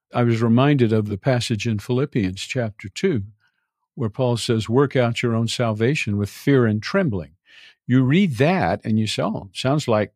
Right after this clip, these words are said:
that I have the greater responsibility." But you read the next verse where Paul says, "For it is God which works in you both to do and to know his will."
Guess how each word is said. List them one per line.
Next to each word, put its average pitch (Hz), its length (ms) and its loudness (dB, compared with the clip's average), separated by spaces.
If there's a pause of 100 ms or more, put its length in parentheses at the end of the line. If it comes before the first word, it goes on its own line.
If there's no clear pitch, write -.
(120)
that 104 200 -10
I 120 160 0
have 131 200 2
the 104 80 0
greater 110 400 4
responsibility." 104 920 -2 (360)
But - 180 0
you 139 60 4
read 139 260 2
the 123 100 6
next 143 400 2
verse 104 340 4
where 110 180 0
Paul 117 260 0
says, 104 320 0 (300)
"For 156 260 4
it 139 60 6
is 127 140 4
God 165 400 2
which 120 240 2
works 131 380 2
in 226 260 4
you 117 360 4 (480)
both 123 300 2
to 110 100 0
do 143 340 4
and 139 200 2
to 135 100 0
know 151 300 2
his 131 260 2
will." 143 460 0